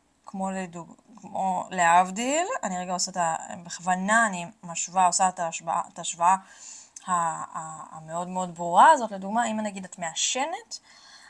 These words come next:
אז ההשפעה של הסיגריות עוברות לעובר באופן ישיר. בעוד שסטרס לא עובר. אוקיי? בוא נעשה, בוא, עשינו רגע את ההבדל הזה. אמ,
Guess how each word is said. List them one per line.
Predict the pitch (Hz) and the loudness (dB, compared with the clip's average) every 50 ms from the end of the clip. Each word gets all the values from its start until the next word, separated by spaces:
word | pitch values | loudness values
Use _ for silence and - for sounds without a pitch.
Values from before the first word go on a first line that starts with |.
| - | -6
אז | - 196 190 | -4 -2 2
ההשפעה | 190 180 180 - - - 196 202 226 | 2 2 2 2 0 2 4 4 4
של | 220 269 | 4 2
הסיגריות | 240 226 - 226 214 220 226 247 240 - | 4 4 4 4 4 4 4 4 4 0
עוברות | - 190 180 185 214 214 214 | -4 -4 0 2 2 2 4
לעובר | 226 196 180 165 190 185 185 | 2 2 4 6 6 6 6
באופן | 170 175 175 175 - 196 185 175 | 6 4 2 2 2 -2 -6 -6
ישיר. | 170 170 - - - - - 175 180 _ _ _ _ _ _ _ _ _ _ _ _ _ _ - | -6 -6 -6 -6 -6 -6 -10 -16 -20 _ _ _ _ _ _ _ _ _ _ _ _ _ _ -12
בעוד | 175 175 170 170 - | -8 -8 -6 -6 -6
שסטרס | - 180 180 - - 330 427 427 - - 277 | -2 2 2 2 4 4 2 4 2 2 4
לא | 262 262 254 247 | 8 8 8 8
עובר. | 226 196 165 151 143 147 _ _ _ _ _ _ _ _ _ _ _ _ _ _ _ _ _ - - 202 | 8 4 -2 -8 -8 -10 _ _ _ _ _ _ _ _ _ _ _ _ _ _ _ _ _ -20 -18 -14
אוקיי? | 202 - - 359 403 _ - | -10 -10 -10 -10 -10 _ -12
בוא | 208 196 | -10 -8
נעשה, | 196 190 185 - - - - - | -6 -4 -4 -6 -6 -8 -12 -10
בוא, | 190 190 - - - - - | -10 -10 -10 -10 -12 -12 -8
עשינו | 185 - 220 214 214 | -6 -6 -4 -2 -2
רגע | 208 196 202 | -2 -2 -4
את | 196 185 | -6 -6
ההבדל | 165 160 160 156 170 160 151 | -8 -10 -10 -8 -6 -6 -6
הזה. | 151 147 - - - _ _ _ _ _ _ - - - - - - - - - - - - - - - - _ _ - | -6 -8 -12 -16 -20 _ _ _ _ _ _ -20 -20 -20 -20 -20 -20 -20 -20 -20 -20 -20 -20 -20 -20 -20 -20 _ _ -16
אמ, | 202 202 196 196 196 196 196 190 190 190 190 190 190 190 190 185 185 185 190 185 190 202 | -12 -10 -8 -6 -6 -4 -4 -4 -4 -4 -4 -6 -6 -6 -8 -8 -8 -10 -10 -10 -12 -14